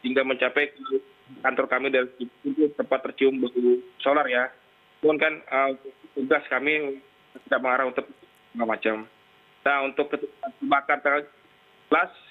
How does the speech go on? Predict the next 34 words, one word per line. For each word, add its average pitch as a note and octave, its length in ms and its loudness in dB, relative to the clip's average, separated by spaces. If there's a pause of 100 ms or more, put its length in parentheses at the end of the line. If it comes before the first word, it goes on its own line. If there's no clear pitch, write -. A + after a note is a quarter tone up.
kami C3+ 320 -4
langsung C#3 240 -2
bereaksi C3+ 400 -2
dan C3+ 160 -4
langsung C#3 240 -4 (400)
menggerakkan C3 560 0 (560)
nol C3 80 -2
delapan C3 400 0
kapal C3 160 -2
itu B2+ 320 -6
untuk C3+ 400 -2
teman-teman C3 400 0
dari B2 160 -2
Angkatan - 320 -10
Laut, D3 320 2
kemudian B2 400 2
dari B2 240 2
B A2+ 80 -6
B A#2+ 160 -2
D, D#3 240 4 (560)
dan B2+ 80 2
juga C3 240 4
dari B2+ 160 2
Polres C#3 320 2 (160)
tempat C3+ 320 -2
yang B2 240 -4
membantu A#2+ 320 0
evakuasi B2 400 0
korban, C3+ 400 0 (240)
dan D3 160 2
untuk C3+ 240 0
memadamkan B2+ 320 -2
api C#3+ 160 -8
tersebut. - 240 -18